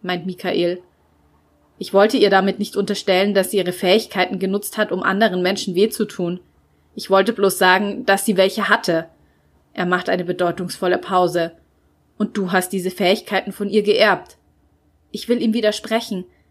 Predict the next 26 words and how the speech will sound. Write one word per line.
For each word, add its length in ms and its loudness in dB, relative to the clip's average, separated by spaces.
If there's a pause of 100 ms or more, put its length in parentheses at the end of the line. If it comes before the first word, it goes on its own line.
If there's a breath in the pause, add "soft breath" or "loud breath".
(160 soft breath)
aber 160 2
die 100 4
Erinnerung 520 2
ist 220 -10
noch 160 -10
zu 180 -6
lebhaft. 680 0 (400)
Ich 140 -8
weiß 180 4
genau, 480 2
dass 180 -2
mein 140 -2
Schrei 320 -2
etwas 340 -2
in 120 0
mir 180 0
ausgelöst 640 0
hat, 220 0 (420 soft breath)
was 160 -4
die 80 -4
Menschen 360 0
um 80 -2
mich 200 -2
herum 340 2 (560)
verletzt 640 -2
hat. 280 -2